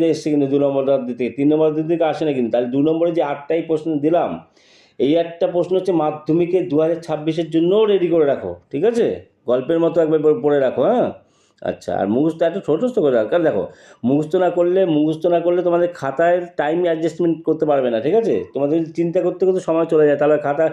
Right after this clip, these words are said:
টাইম অ্যাডজাস্টমেন্ট করবে কী করে? সেই জন্য মুখস্থটা অবশ্যই দরকার, ঠিক আছে? আর বুঝে মুখস্থ করো, তাহলে অনেকটা মুখস্থ লোডটা কমে যাবে, বুঝেছো? বুঝে যদি মুখস্থ করো না, মুখস্থ লোডটা অনেকটা কমে যাবে, একটু,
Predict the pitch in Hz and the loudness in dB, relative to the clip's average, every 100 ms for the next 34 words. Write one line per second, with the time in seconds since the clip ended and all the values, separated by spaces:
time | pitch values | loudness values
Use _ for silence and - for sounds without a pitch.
0 | - _ - 151 160 151 151 156 151 147 | -4 _ -4 -2 -2 0 -2 0 0 0
1 | 135 123 98 92 95 139 175 147 175 190 | 0 -2 -2 -2 -2 0 2 4 2 2
2 | 202 147 131 151 196 135 95 85 - - | 0 0 0 -2 -2 0 0 -2 -10 -2
3 | 240 190 95 - - - - _ _ 98 | -2 -2 -6 -12 -20 -20 -20 _ _ -4
4 | 101 196 269 247 240 254 247 247 220 214 | -2 0 2 2 0 2 2 2 2 2
5 | 208 214 214 202 196 190 196 175 175 185 | 2 0 -2 0 0 2 0 2 2 0
6 | 196 180 175 170 160 160 175 233 208 123 | -2 0 2 2 0 -4 0 0 2 0
7 | 87 110 127 160 170 196 185 185 220 269 | -2 -4 0 2 2 2 2 -2 0 0
8 | 277 151 160 160 165 156 156 180 139 143 | 2 0 -2 0 0 0 0 0 0 0
9 | 311 320 - _ - 240 175 117 95 131 | -2 -2 -14 _ -2 0 2 2 2 -2
10 | - | -2